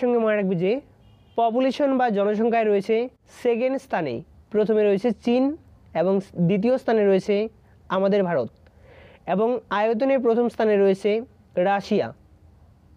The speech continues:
এবং দ্বিতীয় স্থানে রয়েছে কানাডা,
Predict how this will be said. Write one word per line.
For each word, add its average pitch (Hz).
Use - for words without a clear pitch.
এবং 226
দ্বিতীয় 226
স্থানে 240
রয়েছে 214
কানাডা, 202